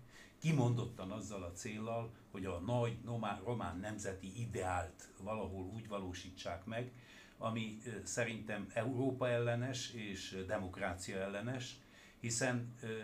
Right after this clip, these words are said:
teljes mértékben próbálják kihagyni azt a tényt, hogy, ö, Románia nem egy nemzet állama. Romániában a, ö, magyarság éppen olyan államalkotó tényező,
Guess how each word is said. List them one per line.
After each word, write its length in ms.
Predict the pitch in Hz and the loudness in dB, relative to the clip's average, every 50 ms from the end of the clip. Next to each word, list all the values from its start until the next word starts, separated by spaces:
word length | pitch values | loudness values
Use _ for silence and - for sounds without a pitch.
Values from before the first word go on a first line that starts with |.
| 107 104 - | -4 -4 0
teljes 340 | - 139 131 117 113 110 - | 2 4 4 4 4 2 0
mértékben 580 | 120 117 117 117 - 117 107 95 101 104 101 | 0 0 0 -2 -2 -6 -6 -4 -4 -6 -6
próbálják 600 | 98 107 113 107 95 95 98 98 107 107 101 101 | -6 -6 -6 -4 0 0 0 2 2 0 0 -2
kihagyni 640 | - - 151 - - 101 92 87 85 87 90 87 - - - - | -2 0 0 0 0 -2 -4 -4 -6 -6 -8 -8 -8 -12 -12 -6
azt 280 | - 117 117 - - | -4 -4 -4 -4 -4
a 120 | - 95 - - - | -6 -6 -6 -8 -4
tényt, 540 | - 139 123 117 120 131 139 139 139 - - - - - - - - - - | 2 4 6 6 6 6 4 2 0 -2 -6 -12 -16 -18 -18 -20 -20 -10 -6
hogy, 240 | 113 101 95 92 | -4 -2 -2 -2
ö, 120 | 101 101 95 95 - | -2 -2 -2 -4 -4
Románia 560 | - 107 127 127 127 123 117 113 113 110 110 | 0 2 4 4 4 4 4 2 2 0 0
nem 380 | 107 113 127 131 135 123 120 120 - | 2 4 4 6 6 4 2 2 2
egy 400 | - 123 120 117 117 104 95 104 | 2 4 4 4 2 0 -2 0
nemzet 520 | 110 113 113 113 104 98 113 107 - - - | 0 0 0 0 -2 -2 -2 -2 -2 -4 -2
állama. 680 | - 117 110 117 113 101 92 90 90 90 82 85 - - - - - - - - - - | 0 2 4 4 4 2 0 0 -2 -2 -4 -6 -8 -14 -18 -20 -20 -20 -20 -20 -18 -10
Romániában 920 | - 98 117 120 131 120 117 113 110 107 104 101 98 98 98 101 98 90 87 - - - | 0 4 4 6 6 4 2 0 0 0 0 0 0 0 -2 -2 -4 -4 -4 -8 -8 -6
a, 60 | 113 | -2
ö, 680 | 101 95 90 90 85 - - - - 113 101 92 90 90 90 | -2 0 0 -2 -4 -6 -8 -12 -12 -8 -6 -6 -6 -6 -2
magyarság 800 | 107 117 120 117 120 120 123 120 120 - - 135 131 131 123 113 | 0 2 2 4 4 4 4 4 2 -2 -4 -2 -2 -2 0 0
éppen 400 | 117 120 120 - - 107 107 113 | -2 -2 -2 -2 -2 0 0 0
olyan 340 | 117 110 101 98 95 90 - - | 0 0 0 0 -2 -4 -6 -2
államalkotó 920 | - 113 107 113 113 107 101 98 95 95 92 - - 95 90 - 98 92 90 - | 0 2 2 2 2 0 0 0 -2 -4 -4 -6 -10 -12 -10 -8 -8 -8 -2 2
tényező, 680 | 127 120 117 110 101 92 87 87 87 92 95 98 113 | 2 4 4 2 0 -2 -4 -4 -4 -4 -6 -6 -6